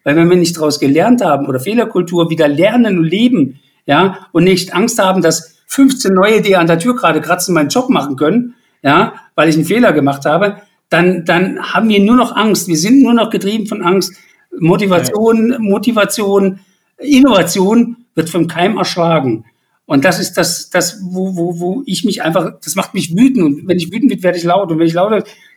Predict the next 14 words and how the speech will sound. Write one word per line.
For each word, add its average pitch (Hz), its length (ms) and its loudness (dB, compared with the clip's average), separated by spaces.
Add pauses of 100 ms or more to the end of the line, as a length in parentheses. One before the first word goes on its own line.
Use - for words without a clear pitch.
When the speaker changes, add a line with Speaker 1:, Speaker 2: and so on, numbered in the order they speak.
Speaker 1:
dann 190 480 2
mache 151 180 0
ich 135 120 -2
eben 147 140 0
Postings 165 480 2
in 143 100 2
LinkedIn 175 360 2
oder 139 240 0
woanders 151 400 0
auch. 151 300 -2 (340)
Speaker 2:
<laughs> 135 600 -8
Speaker 1:
Und, 143 460 4
und, 127 720 0
genau. 113 280 0